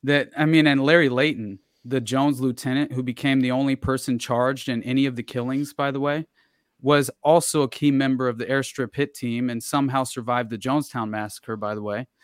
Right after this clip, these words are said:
He was later described as sinking in, sinking into a, a, a post-hypnotic trance. As he sunk ever deeper under Jones' spell, Layton's own father called him a robot.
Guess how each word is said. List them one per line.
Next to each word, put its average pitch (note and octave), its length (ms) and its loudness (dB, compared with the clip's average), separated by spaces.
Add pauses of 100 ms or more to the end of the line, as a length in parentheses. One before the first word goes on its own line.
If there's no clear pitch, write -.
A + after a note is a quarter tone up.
(340)
He F#3+ 220 0
was D#3 200 4
later D#3 340 4
described A#2+ 680 -2
as B2+ 140 -2
sinking D#3+ 460 0
in, C#3 200 0 (320)
sinking F#3+ 580 0
into C#3+ 540 0
a, A2 220 -2 (180)
a, A#2+ 360 -2
a A2+ 100 -8 (120)
post-hypnotic B2+ 960 0
trance. - 640 -6 (420)
As B2+ 160 -4
he C3+ 100 4
sunk D3 460 0
ever D3 300 0
deeper C3+ 440 0
under B2 240 -2
Jones' B2+ 440 -2
spell, A2+ 560 -2 (540)
Layton's D3 420 2
own D3 260 4
father A#2 460 0
called C3 340 0
him B2+ 140 -2
a A2+ 60 -2
robot. G#2+ 560 -6